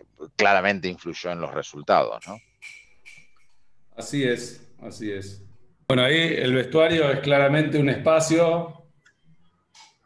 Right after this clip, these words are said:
Speaker 2: donde nosotros podemos hoy ver por las redes un espacio de intimidad, ¿eh?
Speaker 1: Sí.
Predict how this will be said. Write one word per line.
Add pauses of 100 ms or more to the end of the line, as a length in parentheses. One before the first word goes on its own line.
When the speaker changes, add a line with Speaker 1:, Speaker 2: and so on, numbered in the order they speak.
(360)
Speaker 2:
donde
nosotros
podemos (400)
hoy
ver (640)
por
las
redes (1300)
un
espacio
de
intimidad, (680)
¿eh?
Speaker 1:
Sí.